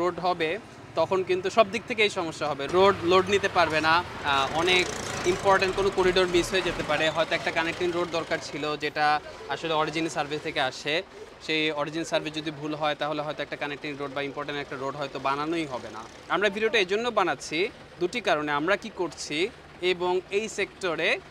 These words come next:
কি পরিমাণ সম্ভাবনা আছে। তো এখানে যে কাজ হচ্ছে পঁচাত্তরটা পয়েন্টে প্রচুর পরিমাণে লোকবল, ক্যামেরা, এই জিনিসগুলো কিন্তু দরকার হচ্ছে, এবং গভর্নমেন্টের কিন্তু যথেষ্ট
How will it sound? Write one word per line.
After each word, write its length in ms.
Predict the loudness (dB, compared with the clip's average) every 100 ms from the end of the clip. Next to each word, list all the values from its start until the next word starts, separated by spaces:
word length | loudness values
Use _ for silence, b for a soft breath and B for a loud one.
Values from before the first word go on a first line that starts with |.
| -12
কি 100 | -10 -4
পরিমাণ 300 | -2 2 0 0
সম্ভাবনা 460 | -4 -4 -2 -2 -2
আছে। 340 | -6 -10 -12 -14 -20 -10
তো 120 | -6 -4
এখানে 280 | -2 0 0
যে 100 | 0
কাজ 280 | 2 2 2
হচ্ছে 260 | -4 -4 -2
পঁচাত্তরটা 680 | -2 -2 -4 -4 -4 -2 -2 0
পয়েন্টে 440 | 0 0 -2 -6 -6
প্রচুর 360 | -6 -4 -4 -4 -2
পরিমাণে 340 | -2 0 0
লোকবল, 580 | 0 -2 -4 -4 -2 -2 -4
ক্যামেরা, 340 | -4 0 0
এই 80 | -2
জিনিসগুলো 380 | -4 -6 -8 -8
কিন্তু 200 | -10 -8
দরকার 200 | -8 -6
হচ্ছে, 260 | -8 -8 -12 -14 -16 -14 -6
এবং 200 | 0 2
গভর্নমেন্টের 440 | 4 4 2 -2 -2
কিন্তু 180 | -4 -2
যথেষ্ট 400 | -4 -4 -6 -2